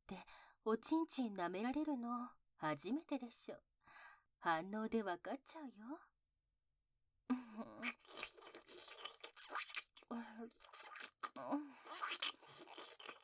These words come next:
私が初めてなんて嬉しいよ。じゃあ、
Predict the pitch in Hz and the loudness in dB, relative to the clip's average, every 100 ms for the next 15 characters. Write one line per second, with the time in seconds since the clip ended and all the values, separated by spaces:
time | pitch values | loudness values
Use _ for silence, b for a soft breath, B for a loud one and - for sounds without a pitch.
0 | - - - - - 143 349 359 B B | -20 -20 -20 -14 -8 0 2 0 B B
1 | B 403 B B B B B B 311 302 | B 0 B B B B B B -2 -2
2 | B 285 - _ _ - 370 B B B | B -8 -10 _ _ -10 -8 B B B
3 | B _ 180 156 190 196 - 214 226 247 | B _ 4 4 4 -2 0 0 0 0
4 | 240 254 277 277 254 226 220 - 208 208 | 2 6 6 6 4 0 -12 -12 -12 -12
5 | - _ - 202 185 240 - 302 311 294 | -16 _ -2 0 0 -4 -4 -4 -2 -4
6 | 254 311 381 - B B B B B B | -8 -10 -12 -10 B B B B B B
7 | - - 349 311 - - - 349 349 320 | -12 -6 0 0 0 -2 0 0 0 -4
8 | 294 262 233 262 269 269 | 0 0 2 0 0 -4